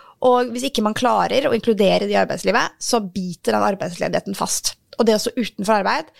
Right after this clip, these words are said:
det er for mange på en måte det viktigste, eh, for å kunne ta ansvar for seg selv, og for å oppleve mestring. Så, eh, det er, når vi sier vi skal ha fart på Norge, så handler det om å skape flere jobber, det handler om å inkludere flere i arbeidslivet,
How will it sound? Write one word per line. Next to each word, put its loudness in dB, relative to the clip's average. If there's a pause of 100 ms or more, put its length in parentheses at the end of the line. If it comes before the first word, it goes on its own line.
(420)
det 4
er 2
for -4
mange 0
på -8
en 4
måte -10
det 0
viktigste, -4 (160)
eh, 0
for 0
å -4
kunne -8
ta -2
ansvar -2
for 0
seg -8
selv, 0 (260)
og -4
for -8
å -12
oppleve -2
mestring. -4 (600)
Så, 4
eh, 4
det 2
er, 2
når -6
vi -4
sier 0
vi -6
skal -2
ha -14
fart -18
på 0
Norge, 0
så -4
handler 0
det 4
om 0
å -2
skape -4
flere -4
jobber, 0
det -16
handler -2
om -4
å -4
inkludere 0
flere 2
i 0
arbeidslivet, -4